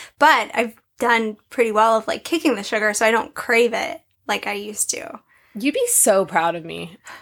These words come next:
Speaker 2: I think I've had three desserts in six weeks, which,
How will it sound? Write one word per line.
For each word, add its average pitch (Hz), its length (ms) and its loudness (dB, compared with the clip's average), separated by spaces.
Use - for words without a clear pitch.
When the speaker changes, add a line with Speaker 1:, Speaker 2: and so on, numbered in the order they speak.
Speaker 2:
I 247 160 2
think 359 220 2
I've 427 100 4
had 381 240 0
three 240 220 2
desserts 185 760 -2
in 180 400 -4
six - 380 -2
weeks, - 500 -14
which, 233 420 0